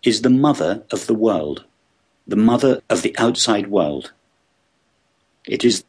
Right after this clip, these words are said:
the belief with which the idea of the outside world is born. Once that belief has taken place, we are, as it were, destined as this entity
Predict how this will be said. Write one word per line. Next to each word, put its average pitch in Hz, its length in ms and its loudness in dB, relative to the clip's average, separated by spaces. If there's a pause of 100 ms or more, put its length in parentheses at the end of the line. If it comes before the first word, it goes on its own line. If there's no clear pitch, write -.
the 101 200 -2
belief 123 580 4
with 120 400 2
which - 580 0 (220)
the 104 180 -4
idea 104 500 2
of - 140 -4
the - 140 2
outside 107 460 -2
world 87 360 0
is 87 160 -2
born. 71 480 -4 (560)
Once 120 460 2
that - 240 0
belief 127 360 4
has - 160 -2
taken 98 380 -2
place, - 460 -2 (420)
we 110 180 2
are, 127 360 2 (420)
as 117 260 -2
it - 120 -2
were, 113 200 2
destined 104 840 -4 (1040)
as 113 200 -2
this - 520 -4 (1040)
entity 127 680 -2